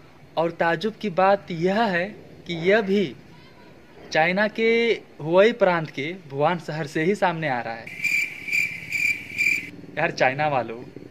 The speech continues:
तुम जिंदा ही क्यों हो? लोगों पे आफत बनकर टूटने के लिए? खैर, वो तो मजाक की बात थी, लेकिन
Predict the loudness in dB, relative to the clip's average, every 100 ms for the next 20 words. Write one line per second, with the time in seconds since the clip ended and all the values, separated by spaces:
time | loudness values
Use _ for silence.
0 | -20 -20 -20 -20 -20 -20 -20 -20 -20 -20
1 | -20 -20 -20 -20 -20 -20 -20 -20 -20 -6
2 | -4 -2 -4 2 6 6 4 0 0 -2
3 | -8 -16 -20 -20 -20 -20 -20 -20 -20 -20
4 | -20 -20 -20 -12 -4 4 6 6 4 2
5 | 0 -2 -2 -2 -6 -8 -4 -2 -2 -4
6 | -6 -12 -20 -2 0 0 0 -2 -4 -8
7 | -8 -8 -10 -12 -12 -12 -12 -12 -4 0
8 | 0 0 0 4 2 2 -2 -2 -2 -2
9 | -2 -4 -4 -2